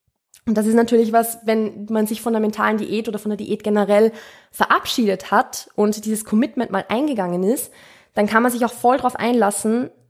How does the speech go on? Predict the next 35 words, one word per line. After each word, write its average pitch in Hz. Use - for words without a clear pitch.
dass 220
zum 247
Beispiel 220
die 208
Waage 220
mal 220
hochgeht -
oder 214
dass 214
sie 240
mal 220
nicht 247
runtergeht. 254
Und 208
man 214
lernt 208
es 233
ganz -
anders 226
zu -
bewerten, 208
als 214
wenn 240
man 240
immer 277
nur 262
im 247
Kopf -
hat, 226
dass 220
man 226
eigentlich 240
weiter -
abnehmen 190
möchte. -